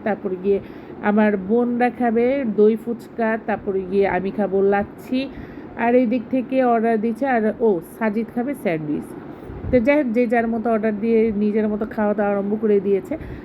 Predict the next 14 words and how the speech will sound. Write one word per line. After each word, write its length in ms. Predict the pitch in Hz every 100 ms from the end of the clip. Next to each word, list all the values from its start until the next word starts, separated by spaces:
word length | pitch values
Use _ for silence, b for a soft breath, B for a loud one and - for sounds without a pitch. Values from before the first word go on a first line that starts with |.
| B -
তা 60 |
আমি 280 | 214 233 262
ভাবছিলাম 640 | 240 240 - 254 240 240 240
ওরা 280 | 202 214 214
ওদের 300 | - 220 240
মতো 220 | 233 226 226
খাক, 260 | 247 233
আমি 240 | 208 208 208
একটু 220 | 208 233 -
চুপি 260 | 233 262 220
চুপি 220 | 226 247
লাচ্ছি 400 | 220 196 - 233 -
খেয়ে 120 | 220
আস-, 260 | 190 -